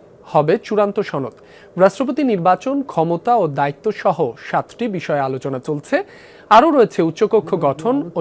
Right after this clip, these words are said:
নির্বাচন পদ্ধতি, রাষ্ট্রের মূলনীতি, সরকারি কর্ম কমিশন, দুদক, মহা হিসাব নিরীক্ষক ও নিয়ন্ত্রণ এবং ন্যায়পাল নিয়োগের বিধান। আছে নাগরিকদের মৌলিক অধিকার সম্প্রসারণ। দুদক, পিএসসি সহ চারটি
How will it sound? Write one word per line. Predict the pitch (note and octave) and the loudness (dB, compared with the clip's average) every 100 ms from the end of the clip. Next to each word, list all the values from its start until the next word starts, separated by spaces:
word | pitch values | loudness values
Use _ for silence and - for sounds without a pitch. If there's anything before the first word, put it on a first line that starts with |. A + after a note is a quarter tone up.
| D3 | 0
নির্বাচন | C#3+ D3+ G3+ A#3+ A3+ | 2 2 2 0 0
পদ্ধতি, | G#3+ F3+ A3+ C#4 F4 - - - D#3+ | 0 0 -4 -2 -4 -8 -18 -6 2
রাষ্ট্রের | G3 - E4 A#3+ | 2 2 0 2
মূলনীতি, | G#3 A#3+ G#3+ G#3 A#3+ A#3+ - | 2 2 0 -2 -4 -4 0
সরকারি | D#3 C#3+ E3 E3+ - | 0 0 -2 -4 -4
কর্ম | C#3 D3 D#3+ | -4 -4 -4
কমিশন, | D3+ C#3+ A#3+ D4 - - - - D3+ | -6 -2 -2 -2 -6 -20 -14 -4 0
দুদক, | F#3+ A#3+ C#4 - - D#3 | 2 2 0 -4 -10 -2
মহা | D#3 E3+ G#3+ | 0 0 -2
হিসাব | F#3 - F#3+ D#3 | -4 -2 -2 0
নিরীক্ষক | C#3+ C#3+ - B3 - | -2 -4 -2 -2 0
ও | D3 | -2
নিয়ন্ত্রণ | C#3 C3+ D3 - C#4 F4+ - - - - - _ - - - | -2 -2 -2 0 0 -2 -12 -20 -20 -20 -20 _ -20 -20 -2
এবং | A3 G#3+ D#3 - - - D#3 | 2 4 2 -2 -16 -8 -2
ন্যায়পাল | F3 A3+ C4 C4 F3+ | 0 2 0 0 0
নিয়োগের | E3 D#3 D3 | 0 0 -2
বিধান। | D3+ B2 B2+ G#2 - - - | -4 -4 -6 -8 -20 -20 2
আছে | F#3 F#3 C#4+ A3 | 2 4 2 2
নাগরিকদের | F#3 A3+ G3 A#3+ F#3+ | 2 0 0 0 2
মৌলিক | D#3 F#3 G#3 G#3+ - E3 | 0 0 -2 -4 -4 -4
অধিকার | D3+ F3+ G3 - | -4 -2 -2 -2
সম্প্রসারণ। | B3 B3 A#3 - C3+ A#2 - - - | -4 -2 -4 -4 -6 -6 -16 -20 -12
দুদক, | E3 G#3 C4+ D4 - | 0 2 2 0 0
পিএসসি | A3+ A3 A#3+ G#3 | 0 0 -2 0
সহ | - D#3 C#3 - | 0 0 -4 -2
চারটি | G#3+ G3 - | -2 -2 -4